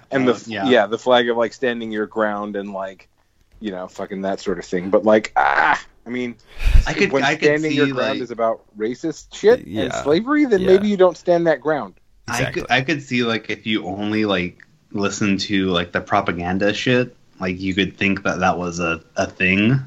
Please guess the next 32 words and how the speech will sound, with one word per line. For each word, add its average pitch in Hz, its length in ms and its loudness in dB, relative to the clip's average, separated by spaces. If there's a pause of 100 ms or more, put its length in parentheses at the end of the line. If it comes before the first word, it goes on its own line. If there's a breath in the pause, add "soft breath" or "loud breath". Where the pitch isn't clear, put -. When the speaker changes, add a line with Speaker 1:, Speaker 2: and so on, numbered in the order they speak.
Speaker 2:
Like, 98 280 0
'cause 123 180 -2
I 117 140 0
think 160 340 0
there, 123 300 0 (460 loud breath)
there's, 139 240 -4
like, 139 340 -2
I've - 160 -6 (160)
heard 131 300 0
some 117 100 0
people 104 260 -2
refer 98 500 0
to 95 240 -4
it. 92 220 -4
Well, 98 220 -2
I 101 120 4
haven't 101 160 0
actually 90 260 -6
heard 92 160 -6
anyone 85 260 -6
in, 87 160 -8 (100)
in 85 200 -8
real 87 200 0
life 76 240 -8
refer 82 320 -8
to 78 180 -12
it 78 120 -12
as 80 220 -10
it, 82 180 -12
but, 87 140 -4
like, 92 180 -4
the, 95 220 0